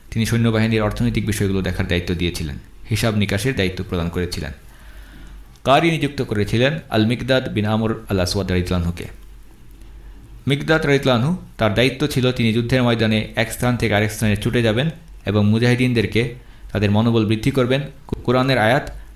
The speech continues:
তিলাওয়াতের মাধ্যমে। কোরআনের আয়াতের মাধ্যমে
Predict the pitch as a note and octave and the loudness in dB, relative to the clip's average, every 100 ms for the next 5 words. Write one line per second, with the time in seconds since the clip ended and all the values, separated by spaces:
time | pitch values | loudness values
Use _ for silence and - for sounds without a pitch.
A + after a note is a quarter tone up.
0 | - A#2+ A2 G#2 G#2 G2+ F#2 F#2+ E2+ F2 | -4 2 2 2 2 0 0 -2 -2 -4
1 | - A#2+ C3 C#3+ G#2 C3 C#3 D3 B2+ B2+ | -2 0 2 2 4 4 2 0 0 0
2 | C#3 | 0